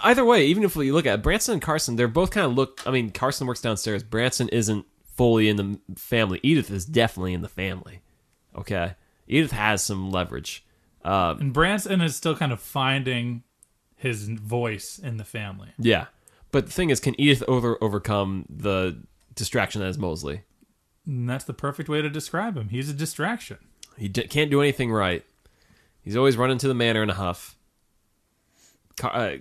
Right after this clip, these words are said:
Speaker 1: you know.
Speaker 2: I think Branson and Carson, this is, what is it? This is the Sybil Crawley Memorial Cup.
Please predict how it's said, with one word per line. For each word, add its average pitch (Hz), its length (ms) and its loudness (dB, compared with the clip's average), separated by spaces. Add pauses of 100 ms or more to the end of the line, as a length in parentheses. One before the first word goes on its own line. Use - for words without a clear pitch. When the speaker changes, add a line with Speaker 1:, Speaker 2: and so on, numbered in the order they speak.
Speaker 1:
you 117 140 0
know. 98 280 0 (840)
Speaker 2:
I 170 200 4
think 196 500 2 (240)
Branson 180 420 4
and 156 100 2
Carson, 156 600 0 (840)
this 226 240 2
is, 175 120 2
what 151 200 2
is 180 160 2
it? 170 100 -2
This 196 160 -2
is 156 140 -2
the 127 80 0
Sybil 165 400 0
Crawley 156 400 0
Memorial 131 540 -4
Cup. 113 380 -8